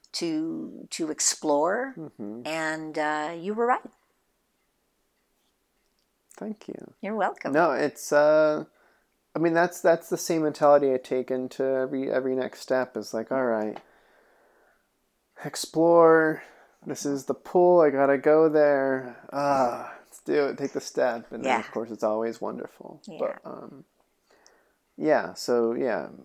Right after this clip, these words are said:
Speaker 2: movie in post, movie in pre. Freelancing is, like, I, is, is going crazy right now, too. So it's all
Speaker 1: So
Speaker 2: very
Speaker 1: good to
Speaker 2: ni-,
Speaker 1: hear.
Speaker 2: it's all very nice.
Speaker 1: Yeah.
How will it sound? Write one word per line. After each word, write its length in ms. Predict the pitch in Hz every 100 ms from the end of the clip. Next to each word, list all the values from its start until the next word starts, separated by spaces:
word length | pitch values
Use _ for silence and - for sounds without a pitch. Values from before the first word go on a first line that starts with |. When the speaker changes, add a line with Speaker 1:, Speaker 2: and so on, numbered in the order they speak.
| _ _
Speaker 2:
movie 300 | 139 135 131
in 100 | 127
post, 420 | 123 143 143 139 127
movie 320 | 123 127 120
in 120 | 123
pre. 680 | - 139 135 131 127 127 127 _ _ _ _ _ _ _ _ _ _ _ _ _ _ _ _ _ -
Freelancing 800 | 135 135 127 127 123 139 131 123
is, 360 | 127 127 - - _ -
like, 200 | 135 -
I, 300 | - 104 104 - _
is, 420 | 151 135 127 -
is 160 | - 127
going 260 | 127 123 123
crazy 420 | - 123 123 127
right 200 | 123 -
now, 240 | 123 120 -
too. 480 | - 135 131 131 131
So 240 | - 135
it's 100 | 135
all 160 | 165 196
Speaker 1:
So 100 | 190
Speaker 2:
very 140 | 190
Speaker 1:
good 100 | 208
to 80 | 156
Speaker 2:
ni-, 40 | 131
Speaker 1:
hear. 280 | 131 123 -
Speaker 2:
it's 160 | 165 -
all 200 | 156 175
very 240 | 180 165
nice. 500 | 160 139 113 71 -
Speaker 1:
Yeah. 360 | 160 143 139